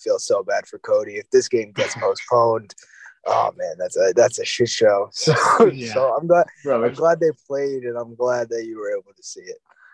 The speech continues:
Speaker 2: It's not even the commute there. It's the commute back that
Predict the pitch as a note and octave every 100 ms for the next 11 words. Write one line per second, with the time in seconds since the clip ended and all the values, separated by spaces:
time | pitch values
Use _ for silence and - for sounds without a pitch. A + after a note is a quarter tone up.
0 | _ - - - - C#3 D3 F3+ D3 C3
1 | C3+ C3+ B2+ - A#2+ A2+ G2+ - A#2+ -
2 | D#3 F3+ F3+ B2 B2+ A#2+ - F#2+